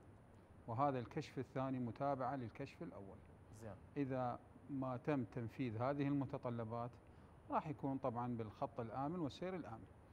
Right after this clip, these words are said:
Speaker 2: هذا، هذا من شو وقت تطبق القانون؟
Speaker 1: هذا من، آه، قانون رقم أربعة وأربعين لسنة ألفين وثلاثة عشر.
Speaker 2: زين.
Speaker 1: هذا، آه، يعني على طيلة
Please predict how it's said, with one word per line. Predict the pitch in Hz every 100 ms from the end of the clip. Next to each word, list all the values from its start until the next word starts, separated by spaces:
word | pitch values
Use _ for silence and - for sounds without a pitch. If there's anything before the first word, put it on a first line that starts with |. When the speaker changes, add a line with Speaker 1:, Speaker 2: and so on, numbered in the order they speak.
| -
Speaker 2:
هذا، | 160 185
هذا | 170 180 180
من | 165 170
شو | 175 208
وقت | 185
تطبق | 156 139 - 120 107 113
القانون؟ | 101 117 120 143 156
Speaker 1:
هذا | 131 143 175 160 151 156
من، | 131 131 131 131
آه، | 131 127 123 120 110 117 110 -
قانون | 131 123 151 151
رقم | 135 120
أربعة | 123 147 139
وأربعين | 147 139 135 147
لسنة | 117 143 147
ألفين | 131 123 139 160
وثلاثة | 180 139 120 -
عشر. | 101 120 120
Speaker 2:
زين. | 117 90 - - - -
Speaker 1:
هذا، | 110 151 143 127 123 131 139
آه، | 123 120 113 - - - 131
يعني | 110 120
على | 113 139 123
طيلة | 131 160 135